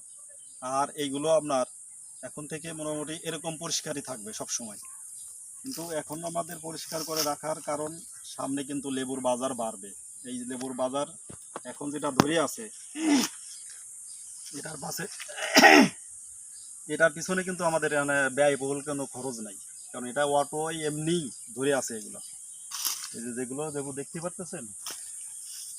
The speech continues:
এগুলো সম্পূর্ণ কিন্তু এমনিতেই গাছে এই সময় সিজনাল লেবু এমনিতেই ধরে থাকে। আর এরপরে যেগুলো আসতেছে,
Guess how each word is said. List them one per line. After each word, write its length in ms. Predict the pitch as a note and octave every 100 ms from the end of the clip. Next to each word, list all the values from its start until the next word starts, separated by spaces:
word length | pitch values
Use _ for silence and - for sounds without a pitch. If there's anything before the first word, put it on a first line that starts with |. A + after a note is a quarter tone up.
| - - - - - -
এগুলো 160 | C3+ C#3+ C#3+
সম্পূর্ণ 300 | D3+ D#3+ D#3+ D#3
কিন্তু 200 | D#3+ - F3 - - - - - C#3+
এমনিতেই 460 | C#3 C#3 - D3+ E3+ D3
গাছে 280 | C3+ - D#3 F#3 -
এই 60 | C#3+ -
সময় 200 | D3 D3+
সিজনাল 360 | C#3 C3 D3 D#3
লেবু 220 | D#3+ E3 F#3 G#3+ - - - - C3+
এমনিতেই 340 | C3+ C3 D3 B2+
ধরে 140 | C3 B2+
থাকে। 200 | A2+ - - - - - - - - - - - - A#2+ A#2+
আর 140 | B2+ C3+ -
এরপরে 340 | D3+ E3 E3+ E3 D#3
যেগুলো 260 | D3+ D#3+ D#3+ D#3
আসতেছে, 460 | - - D#3+ F3+